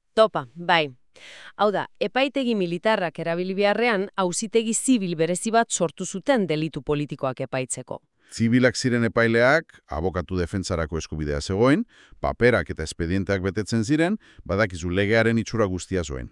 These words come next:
Speaker 1: Baina epaitzen ari zirena oinarrizko eskubideen erabilera hutsa zen, biltzea, manifestatzea edo propaganda banatzea.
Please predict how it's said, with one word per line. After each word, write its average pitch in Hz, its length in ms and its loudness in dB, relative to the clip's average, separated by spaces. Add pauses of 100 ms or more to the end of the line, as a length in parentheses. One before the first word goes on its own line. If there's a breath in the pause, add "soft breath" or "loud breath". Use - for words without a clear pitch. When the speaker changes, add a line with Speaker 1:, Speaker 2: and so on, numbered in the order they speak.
Speaker 1:
Baina 185 720 0
epaitzen 233 580 -2
ari 233 240 -2
zirena 233 540 0
oinarrizko 208 640 0
eskubideen 214 600 -2
erabilera 196 520 0
hutsa 175 320 -4
zen, 180 340 0 (460 soft breath)
biltzea, 214 880 2
manifestatzea 185 1040 0
edo 175 220 2
propaganda 165 720 0
banatzea. 143 500 -2